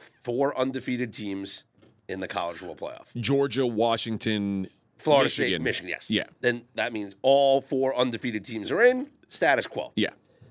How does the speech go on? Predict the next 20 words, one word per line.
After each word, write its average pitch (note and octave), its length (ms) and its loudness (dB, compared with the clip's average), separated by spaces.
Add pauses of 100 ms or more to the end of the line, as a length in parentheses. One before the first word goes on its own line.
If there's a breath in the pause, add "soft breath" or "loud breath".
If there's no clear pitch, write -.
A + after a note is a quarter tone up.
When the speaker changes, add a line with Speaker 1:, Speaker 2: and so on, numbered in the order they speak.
(100)
Speaker 1:
The B2+ 160 0
other C#3+ 240 0
scenario C#3+ 560 0
would B2+ 260 -2
be C3 440 -4
if, - 600 -4
uh, A2+ 500 0 (640)
that's A2+ 200 -2
it. C#3+ 160 -2 (200)
If G#2+ 280 -4
you G#2+ 220 -4
have G#2+ 260 0
the G#2+ 80 -6
same, A2+ 220 -2
s-, - 240 -10
the, A2 300 -4
that, - 280 -10
that, A2+ 140 -4
that's A2 240 -6
as G#2 140 -8